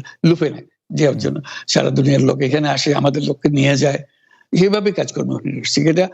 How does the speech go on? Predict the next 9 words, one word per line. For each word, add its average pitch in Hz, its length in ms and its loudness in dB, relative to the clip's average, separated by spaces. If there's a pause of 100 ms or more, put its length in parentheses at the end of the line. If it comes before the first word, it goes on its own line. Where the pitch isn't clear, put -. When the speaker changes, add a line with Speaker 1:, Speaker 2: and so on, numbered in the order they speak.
(260)
Speaker 1:
এই, 180 400 0
আমরা 175 220 0
একটা, 175 260 0 (420)
এই, 180 240 2 (480)
থাকছি 151 320 0
বাংলাদেশে, 170 540 2
করছি 160 320 0
বাংলাদেশে, 165 560 2 (440)
কিন্তু - 380 2